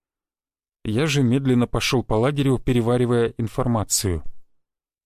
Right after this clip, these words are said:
Мой путь пролегал как раз мимо костров, которые пылали с такой силой, что жар распространялся на десятки метров. Но многие сидели в его свете. Женщины по большей части латали разодранные палатки,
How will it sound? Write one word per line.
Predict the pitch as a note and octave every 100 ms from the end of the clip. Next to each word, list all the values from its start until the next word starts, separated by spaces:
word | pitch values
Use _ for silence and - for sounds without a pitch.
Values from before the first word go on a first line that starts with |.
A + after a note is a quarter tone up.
| _ _
Мой | A#2+ A#2+
путь | G#3+ -
пролегал | C#3 C3 C3 E3+
как | D3
раз | - D3 -
мимо | D3 C3
костров, | C#3 A#2+ - F3
которые | - B2 C3+ B2
пылали | C3+ C3 C#3
с | A#2+
такой | C3+ - B2+
силой, | - F3 C3
что | - B2+
жар | G#2 D3 C3+ - -
распространялся | B2 - B2+ - C3+ C3+ D3+ -
на | C3
десятки | B2 A#2 C#3+ - C#3+
метров. | C#3+ B2 G#2+ - - _ _ _ _ _
Но | A2+
многие | G2 B2 E3 E3+
сидели | - C3+ D#3 D#3+
в |
его | A2+ B2 C#3
свете. | - G#2+ F#2+ G#2 - _ _ _ _
Женщины | A2 B2 G3+ - B2+
по | A#2 B2
большей | C3 - C3
части | C#3+ - B2+
латали | B2 E3+ D#3+
разодранные | C3 A#2+ C3+ A#2 A2+ G2+
палатки, | A2+ C3 D#3+ - D#3